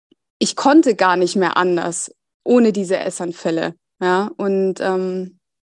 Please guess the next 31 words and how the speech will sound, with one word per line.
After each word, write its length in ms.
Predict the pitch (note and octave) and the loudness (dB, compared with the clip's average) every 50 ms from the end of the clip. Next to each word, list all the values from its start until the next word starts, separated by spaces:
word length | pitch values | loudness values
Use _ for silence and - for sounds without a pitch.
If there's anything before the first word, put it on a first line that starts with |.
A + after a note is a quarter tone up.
| - | -12
ja, 160 | - G3 F3+ E3+ E3 - | -8 -6 -6 -6 -8 -8
das 180 | - F#3+ - | -12 -12 -6
war 140 | - F#3 F#3 | -4 -4 -4
so 80 | F#3 G3+ | -2 -2
ein 80 | G3 | -4
bisschen, 420 | F#3 G3 F#3+ - - G3 F#3+ F#3+ F#3 | -4 -4 -6 -6 -4 -2 -2 -2 -2
also 180 | - F3+ F#3+ | -4 -4 -4
das 200 | F3+ F#3 F3 - - - - - - - | -6 -6 -8 -12 -12 -18 -20 -20 -14 -6
hab 120 | - G3+ - | -4 -2 0
ich 160 | - A3+ A#3+ | 2 2 2
aus 120 | A3+ G#3+ | 2 4
meiner 220 | A3 G#3 G3+ G3+ G3 | 4 2 4 2 2
Therapie 440 | - G#3 F#3+ F#3+ F#3+ F#3 - - F#3+ | 2 0 0 0 0 0 0 -2 2
gelernt, 540 | G#3+ G3 F#3 F#3 F#3+ G3 G3+ G3+ G#3 - _ | 2 2 4 4 4 4 4 2 0 -6 _
warum 540 | - F#3 F3+ F3 G3+ G#3 A3+ A#3 A#3 A3+ G#3 | -2 -2 -2 2 2 4 4 4 2 0 -2
das 160 | G3+ F#3 - | -4 -6 -8
alles 300 | - G3 F#3+ F#3+ F#3 - | -6 -6 -4 -4 -6 -6
so 80 | - F#3+ | -8 -10
entstanden 580 | - F#3 F#3 - - F#3+ F#3+ A3 A#3 - C4 | -10 -8 -8 -6 -4 -4 -4 -4 -6 -8 -8
ist. 280 | D#4+ - B3+ B3+ - - | -4 -4 -4 -4 -4 -8
Da 40 | F#3+ | -10
gab's 260 | - - F3+ F3+ - | -8 -8 -8 -8 -8
bestimmt 360 | - - - - G3 G3 F#3+ _ - | -10 -10 -6 -4 -2 -2 -2 _ -4
noch 160 | - F#3 - | -6 -6 -4
andere, 480 | - - F#3 G3 A3+ A3+ A#3+ A#3+ A#3 A3 _ - - - - - - _ _ _ - | -2 0 0 0 2 2 2 2 0 0 _ -12 -20 -20 -20 -20 -20 _ _ _ -4
ähm, 560 | - G#3 G#3 G#3 G#3 G#3 G3+ G3+ G3+ G3+ G3+ _ _ _ _ _ _ _ _ _ _ _ - | 0 2 2 4 4 4 2 2 2 0 -2 _ _ _ _ _ _ _ _ _ _ _ -2
noch 160 | A#3+ A#3 - | -2 -2 0
andere, 920 | - G3 G3+ G#3+ G#3+ G#3 G#3 G3+ G3 G3+ G3 F#3 - - G3 G3 F#3+ F#3+ F#3+ | 0 0 0 0 0 2 2 2 2 2 0 -2 -4 -4 -4 -4 -4 -6 -8
äh, 40 | - | -8
Gründe 360 | - - A#3 B3 C4 B3 A#3 | -6 -4 0 0 2 0 0
für, 640 | - - - A3+ G#3 G3+ G3 G3 G3 F#3+ F#3 - | -4 -8 -8 -4 -4 -2 0 -2 -2 -2 -4 -6